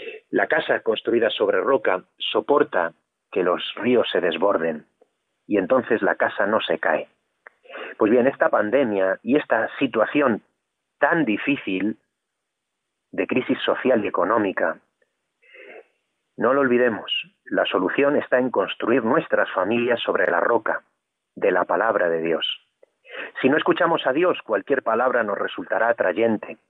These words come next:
y con facilidad nos engañarán con falsas promesas que no cumplirán. Solo la palabra nos lleva hasta la verdad plena. La pregunta es, ¿cuánto tiempo dedicamos a meditar la palabra?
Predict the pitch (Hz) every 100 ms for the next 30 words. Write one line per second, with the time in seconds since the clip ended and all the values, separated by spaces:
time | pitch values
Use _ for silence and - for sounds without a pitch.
0 | - - - - 110 113 110 107 110 113
1 | 160 160 127 120 110 107 98 123 170 104
2 | 101 98 117 107 107 - - 95 135 -
3 | 107 - - 101 101 139 147 151 135 131
4 | 135 110 _ _ _ _ _ _ _ -
5 | - - - 151 165 - 110 135 151 117
6 | 87 - _ _ 107 98 95 117 113 90
7 | - 95 87 87 92 92 - 101 95 82
8 | 78 _ _ _ _ _ _ _ _ _
9 | 127 113 101 131 - 127 120 - - _
10 | _ _ - 120 131 143 - 113 87 87
11 | 90 104 98 92 95 90 85 101 101 95
12 | 92 98 101 -